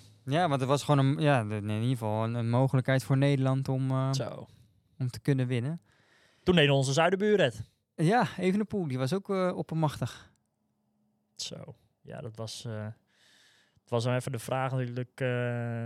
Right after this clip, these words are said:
Speaker 2: hij werd derde in die tijdrit, Remco Evenepoel.
Speaker 1: Ja.
Speaker 2: En, eh, ik geloof dat, eh, of ik, ik zag dat, eh, ik z-,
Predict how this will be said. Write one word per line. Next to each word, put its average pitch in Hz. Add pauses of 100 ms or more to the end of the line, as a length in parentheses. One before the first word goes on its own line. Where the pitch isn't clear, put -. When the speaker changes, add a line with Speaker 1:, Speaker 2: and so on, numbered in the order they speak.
Speaker 2:
hij 127
werd 120
derde 127
in 123
die 120
tijdrit, 147 (200)
Remco 139
Evenepoel. 143 (260)
Speaker 1:
Ja. 110 (240)
Speaker 2:
En, 113
eh, 110
ik 110
geloof 113
dat, 110
eh, 110
of 113
ik, -
ik -
zag 117
dat, -
eh, 110 (320)
ik -
z-, -